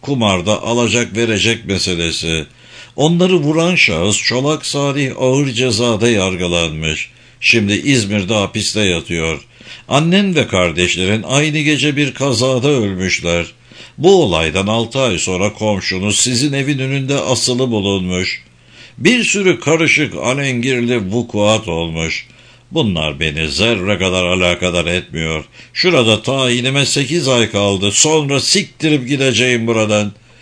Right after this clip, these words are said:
Şimdiye kadar Allah'a şükür tek sarhoş vakası bile olmadı benim devremde.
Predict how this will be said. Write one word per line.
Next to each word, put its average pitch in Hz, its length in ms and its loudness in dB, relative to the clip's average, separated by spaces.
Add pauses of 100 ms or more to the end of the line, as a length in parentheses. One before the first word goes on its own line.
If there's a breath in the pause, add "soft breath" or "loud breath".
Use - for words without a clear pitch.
(380 loud breath)
Şimdiye 90 500 2
kadar 90 280 0
Allah'a 101 560 0
şükür 95 360 -2
tek - 320 -2
sarhoş 113 640 -4
vakası 113 540 -2
bile 120 140 -2
olmadı 113 520 0
benim 98 340 0
devremde. 85 760 -2